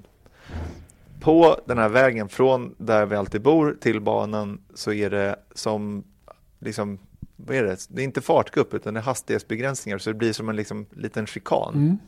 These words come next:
Speaker 1: I, det är vänster, höger, vänster.
Speaker 2: Just det.
Speaker 1: Och under den här helgen då så kommer man på att det här kan man, om vi siktar rätt,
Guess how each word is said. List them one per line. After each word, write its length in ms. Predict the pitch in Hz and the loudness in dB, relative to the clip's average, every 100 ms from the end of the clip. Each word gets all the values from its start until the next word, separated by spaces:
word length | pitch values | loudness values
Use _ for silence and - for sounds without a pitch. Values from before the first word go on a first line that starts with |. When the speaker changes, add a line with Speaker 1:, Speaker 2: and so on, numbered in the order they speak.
| - - - - _ - _ | -20 -20 -20 -20 _ -20 _
Speaker 1:
I, 220 | - 113 - _ _ _ - _ | -10 -8 -10 _ _ _ -20 _
det 240 | 104 117 | -2 2
är 140 | 107 95 - | 2 -2 -6
vänster, 480 | 127 135 131 - | 0 2 0 -4
höger, 420 | 110 117 110 104 101 | 0 0 0 -2 0
vänster. 580 | 127 127 - - - - | 0 0 -4 -8 -8 -2
Speaker 2:
Just 200 | 147 - | -4 -2
det. 100 | 110 - _ _ - - - _ _ _ _ | -10 -12 _ _ -20 -20 -20 _ _ _ _
Speaker 1:
Och 440 | 120 - - - _ _ _ _ _ _ _ _ _ _ _ _ _ | -2 -2 -12 -20 _ _ _ _ _ _ _ _ _ _ _ _ _
under 380 | - 151 160 151 | 0 2 4 4
den 120 | 123 | 6
här 120 | 110 110 | 4 4
helgen 360 | 139 131 107 | 4 2 -2
då 120 | 101 | -4
så 120 | 98 98 | -6 -2
kommer 540 | 117 107 104 104 101 | 0 0 0 0 -2
man 200 | 113 110 | -2 -4
på 300 | - 156 110 | 0 0 0
att 300 | 107 98 - - | -2 -6 -12 -10
det 100 | 117 | -6
här 460 | 123 156 - - _ _ _ | -4 -2 -4 -8 _ _ _
kan 240 | - 120 110 | -6 -6 -4
man, 240 | 107 101 - | -6 -6 -2
om 300 | 143 156 143 | 0 2 -2
vi 100 | 120 | -4
siktar 380 | 127 - 107 | -4 -2 0
rätt, 400 | 143 113 _ - | 0 -2 _ -20